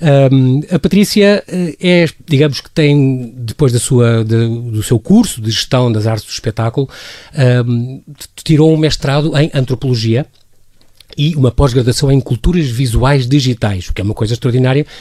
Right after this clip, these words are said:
e que tem tudo a ver com a, a atividade cultural que a Patrícia tem desenvolvido.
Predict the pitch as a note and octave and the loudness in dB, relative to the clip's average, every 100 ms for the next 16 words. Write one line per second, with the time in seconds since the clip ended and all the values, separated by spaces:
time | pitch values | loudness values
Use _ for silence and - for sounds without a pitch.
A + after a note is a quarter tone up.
0 | - D3+ - B2+ D#3+ D3+ C#3 B2 D#3+ - | -10 -6 0 0 0 2 2 2 0 -2
1 | - F3 G#3+ - D#3 C#3 - C#3+ B2 B2+ | -2 0 -2 -4 -4 -4 -4 -4 -4 -2
2 | B2+ B2 C#3+ D3+ - D#3 D3+ C3 B2+ C#3+ | 0 -2 -2 -6 -4 -4 0 0 0 -2
3 | D3+ - B2 A#2+ C#3 C#3 B2+ C3+ E3 C#3+ | -6 -6 -6 -6 -4 -2 -2 -2 -2 -2